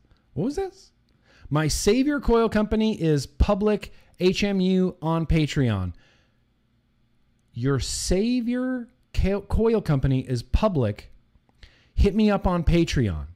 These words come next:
Kevin, all right, I'll hit you up on Patreon. No big deal. Appreciate that, bro. Dusty, very gracious of you. Yo Yo Grim, I'm sure glad you decided to do the vlog tonight. I had a beer delivered just for the occasion. Shout out to all the essential workers. Yeah,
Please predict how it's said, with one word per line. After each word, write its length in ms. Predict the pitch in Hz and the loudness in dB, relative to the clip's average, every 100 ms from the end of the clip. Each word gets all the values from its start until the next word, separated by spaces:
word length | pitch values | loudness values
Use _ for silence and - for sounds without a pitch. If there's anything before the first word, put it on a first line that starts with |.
| _ _ - | _ _ 0
Kevin, 460 | 185 262 214 202 202 _ - 220 | 2 4 2 -2 -8 _ -10 -4
all 60 | |
right, 140 | 226 208 | -4 -2
I'll 100 | 190 | 0
hit 180 | 220 | 0
you 80 | 185 | 0
up 80 | 139 | 0
on 100 | 127 | 0
Patreon. 480 | 131 131 165 180 202 _ | 0 0 -2 -4 -6 _
No 100 | 190 | -4
big 160 | 202 208 | 0 0
deal. 320 | 247 160 90 _ | -2 -4 -8 _
Appreciate 400 | - 220 226 226 | -4 -4 -2 -4
that, 180 | 127 101 | -4 -4
bro. 300 | 107 156 214 - _ _ - | -2 -2 -4 -12 _ _ -2
Dusty, 400 | 185 202 254 240 | 0 2 0 0
very 200 | 196 190 | 2 2
gracious 360 | 185 196 190 | 2 0 -2
of 100 | 208 | -2
you. 100 | 220 | -2
Yo 140 | 220 202 | 0 2
Yo 180 | 208 196 | 2 2
Grim, 220 | 185 214 | 0 0
I'm 140 | 196 | -2
sure 480 | 160 - 240 240 240 - - - | -4 -4 -2 0 -2 -8 -20 -6
glad 340 | 170 196 208 208 | 0 2 2 0
you 60 | |
decided 420 | 196 - 190 190 | -2 0 2 2
to 60 | 160 | -2
do 100 | 175 | -2
the 100 | 175 | -2
vlog 300 | 147 180 196 | 0 2 2
tonight. 320 | 202 196 196 | 0 -2 -2
I 120 | 165 160 | -2 0
had 160 | 165 | 0
a 20 | |
beer 220 | 151 175 190 | 2 2 2
delivered 420 | 196 196 196 165 | 0 0 0 0
just 260 | 208 220 | 0 0
for 120 | - 240 | -2 0
the 120 | 208 | 0
occasion. 460 | 180 196 214 226 | 0 0 0 0
Shout 240 | 226 - 202 | -2 0 0
out 120 | 202 | 0
to 100 | 180 | -2
all 100 | 185 | -4
the 120 | 196 | -4
essential 440 | 175 - 190 202 160 | -4 -6 -6 -6 -4
workers. 420 | 175 170 117 - | -4 -4 -8 -4
Yeah, 240 | 190 165 | -2 -2